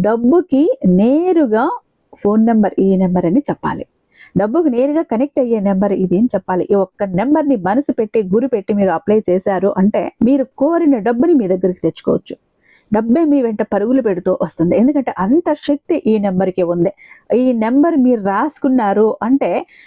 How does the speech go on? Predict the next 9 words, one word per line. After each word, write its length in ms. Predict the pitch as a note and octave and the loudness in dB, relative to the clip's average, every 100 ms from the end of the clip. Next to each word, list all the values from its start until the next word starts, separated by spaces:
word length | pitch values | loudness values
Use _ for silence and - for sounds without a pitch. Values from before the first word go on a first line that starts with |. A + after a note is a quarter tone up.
| - F#3+ | -6 -4
డబ్బు 560 | F#3 A3+ B3+ C#4 B3 F3 | -2 -2 0 0 0 0
మీ 220 | G#3 D#4 | 2 2
దగ్గరికి 460 | C4 A3+ B3+ - - | 0 -2 -4 -2 -2
ఉరుక్కుంటూ 640 | F#3 E4+ F4+ D4 B3+ G#3 | 2 0 0 -2 0 -2
వస్తుంది, 500 | - F#3 - D#3 - _ _ - | -2 -4 -2 -2 -2 _ _ -2
అయస్కాంతంలో 760 | B3+ C#4+ D4+ D4 C4 A3 F#3 | -2 -2 -2 0 2 0 0
వచ్చి 240 | G3 - | -4 -2
మీ 100 | F3+ | 0
దగ్గరికి 360 | F3+ - F3+ | 0 0 -4